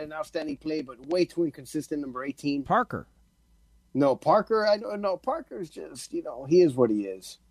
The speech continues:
Speaker 2: Well, that's
Speaker 1: Waste of a number one pick.
Speaker 2: sad. It, but yeah, no.
Speaker 1: You know,
Speaker 2: yes,
Speaker 1: that
Speaker 2: it
Speaker 1: guy's been in the league, like, six years now.
Speaker 2: I
Speaker 1: You know,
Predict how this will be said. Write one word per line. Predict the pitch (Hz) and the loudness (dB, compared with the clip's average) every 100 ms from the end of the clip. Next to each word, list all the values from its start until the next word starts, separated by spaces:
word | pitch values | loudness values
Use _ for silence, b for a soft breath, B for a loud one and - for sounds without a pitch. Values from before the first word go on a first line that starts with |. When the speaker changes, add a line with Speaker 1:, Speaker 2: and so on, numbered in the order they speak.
| _ _ _ | _ _ _
Speaker 2:
Well, | 156 151 | -4 4
that's | 185 | 6
Speaker 1:
Waste | 175 - | 6 2
of | 120 | -4
a | 117 | -4
number | 117 113 | -6 -6
one | 107 98 | -8 -10
pick. | 104 95 - _ _ _ _ _ - | -10 -12 -14 _ _ _ _ _ -20
Speaker 2:
sad. | - 110 156 156 90 _ - | -10 0 2 2 -2 _ -8
It, | 113 117 | -8 -4
but | 139 131 | -4 -2
yeah, | 151 233 185 | 0 0 0
no. | 240 180 | -2 0
Speaker 1:
You | 170 | 4
know, | 196 | 6
Speaker 2:
yes, | 214 | 8
Speaker 1:
that | 262 | 8
Speaker 2:
it | |
Speaker 1:
guy's | 285 240 | 6 4
been | 254 | 2
in | 233 | 2
the | 196 | -2
league, | 240 240 | -2 -2
like, | 151 - | -6 -8
six | - 185 196 | -10 -8 -6
years | 247 208 | -4 -2
now. | 117 | -2
Speaker 2:
I | 127 127 | 0 2
Speaker 1:
You | |
know, | 139 | 2